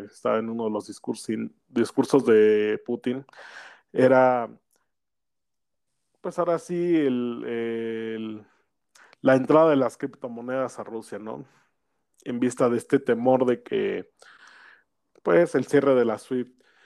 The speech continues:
eh, a toda la Federación Rusa, pues, se hiciera efectiva, ¿no? ¿Tú cómo ves esa posibilidad de que las criptomonedas puedan suplir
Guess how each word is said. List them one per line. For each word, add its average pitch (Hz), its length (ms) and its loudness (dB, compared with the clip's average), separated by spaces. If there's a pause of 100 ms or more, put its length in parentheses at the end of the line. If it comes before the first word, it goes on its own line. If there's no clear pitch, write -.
(560)
eh, 113 180 -8
a 104 280 -2
toda 120 200 4
la 117 80 6
Federación 110 500 -6
Rusa, 120 300 -8
pues, - 320 -12 (340)
se 127 240 -2
hiciera 135 340 4
efectiva, 117 500 -2
¿no? 127 300 -10 (1400)
¿Tú 165 140 2
cómo 160 240 4
ves 139 200 0
esa 139 220 -2
posibilidad 120 680 0
de 120 160 -4
que 107 440 -6 (540)
las 110 560 2
criptomonedas 127 880 -4 (100)
puedan 127 340 -4
suplir 131 520 -4